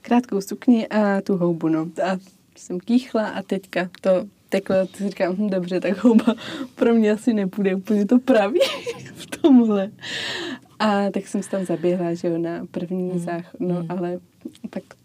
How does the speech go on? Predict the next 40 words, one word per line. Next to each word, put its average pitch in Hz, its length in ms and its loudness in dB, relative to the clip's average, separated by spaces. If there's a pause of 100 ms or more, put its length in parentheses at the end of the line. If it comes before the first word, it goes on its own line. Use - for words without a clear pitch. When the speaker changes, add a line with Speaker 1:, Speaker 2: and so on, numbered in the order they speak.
(180)
Speaker 1:
jako 196 200 -2
žádná 196 280 4
katastrofa 247 560 2
to 262 120 4
nebyla, 240 360 6
ale 226 120 2
tak 226 140 -2
to - 80 -2
byla 214 160 0
hodně 214 340 0
přiznaná 196 680 -2
menstruace, 175 800 -8
no. 254 120 -10 (960)
Speaker 2:
A - 40 -10
stejně, 233 260 6
proč 180 120 -2
by 202 100 2
nemohla 214 240 4
být 214 60 -6
přiznaná, 196 380 -4
veď? 165 160 -10
Mě 214 100 2
to 220 60 2
vlastně 220 260 0
Speaker 1:
Hmm. 220 100 8
Speaker 2:
fascinuje. 220 340 6 (160)
Speaker 1:
Hmm. 208 380 0
Speaker 2:
Mě, 202 240 0
jako 208 180 -4
když 214 260 0
jsem 214 180 -2
se 208 340 -4 (100)
pustila 208 380 -2
do 196 100 -4
toho 214 220 -4
tématu, 202 580 -4 (100)
mimochodem 214 380 4
teda 214 100 -2
houba 196 300 -4
jako 196 420 -8